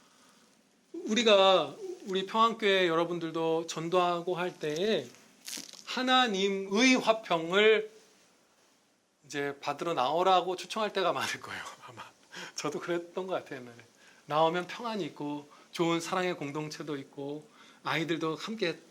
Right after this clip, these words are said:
사랑으로 좋은 사람들끼리 잘 복음 안에서 유-, 육아할 수 있고 위로가 있고, 그쵸? 뭐 이민교회는 뭐 우리 교회 오면 다, "야, 너 취업하고 자리 잡는 거 정말 사랑으로 헌신적으로 도와주는 사람들 많아."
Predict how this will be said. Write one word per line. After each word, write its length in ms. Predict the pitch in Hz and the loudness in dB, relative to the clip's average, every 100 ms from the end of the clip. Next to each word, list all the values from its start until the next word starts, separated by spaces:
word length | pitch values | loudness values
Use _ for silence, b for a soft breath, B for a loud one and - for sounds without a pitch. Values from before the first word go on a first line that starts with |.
| - | -18
사랑으로 400 | - 226 196 185 | -12 -8 -6 -6
좋은 280 | 208 202 | -4 -6
사람들끼리 440 | 190 185 175 175 175 | -4 -6 -6 -6 -6
잘 380 | - 175 175 170 _ - | -6 -8 -10 -12 _ -10
복음 300 | 156 170 175 | -6 -4 -6
안에서 320 | 151 151 160 | -8 -8 -8
유-, 220 | 151 165 208 B B | -8 -10 -12 B B
육아할 320 | 151 160 151 | -4 -2 -2
수 180 | 143 - | -4 -6
있고 420 | 135 - 147 151 156 b b b b | -8 -8 -8 -8 -12 b b b b
위로가 380 | 147 156 156 147 | -4 0 0 0
있고, 480 | 139 147 147 165 - _ _ _ _ - | -4 -4 -4 -6 -16 _ _ _ _ -16
그쵸? 300 | - 131 117 _ _ _ _ _ - | -12 -12 -14 _ _ _ _ _ -14
뭐 340 | 147 135 135 - | -12 -12 -14 -8
이민교회는 580 | 180 214 208 190 170 165 | -2 -2 2 2 2 0
뭐 120 | 151 | 0
우리 200 | 160 165 | 0 -4
교회 180 | 165 151 | -2 -2
오면 340 | 143 147 147 - | -2 -6 -12 -10
다, 260 | - 156 151 | -8 -8 -8
"야, 120 | 139 | -8
너 140 | 143 | -8
취업하고 500 | - 202 190 190 160 | -6 -2 -2 -4 -10
자리 220 | 160 170 | -10 -8
잡는 260 | 175 175 165 | -8 -8 -8
거 160 | 165 - B B B | -10 -12 B B B
정말 360 | - - 214 202 | -18 -8 -8 -6
사랑으로 460 | - - 233 233 226 | -8 -12 -12 -14 -14
헌신적으로 640 | 269 269 269 254 233 220 | -8 -8 -6 -8 -6 -6
도와주는 360 | 220 190 190 190 | -6 -6 -6 -6
사람들 220 | 190 185 | -8 -10
많아." 160 | 147 | -14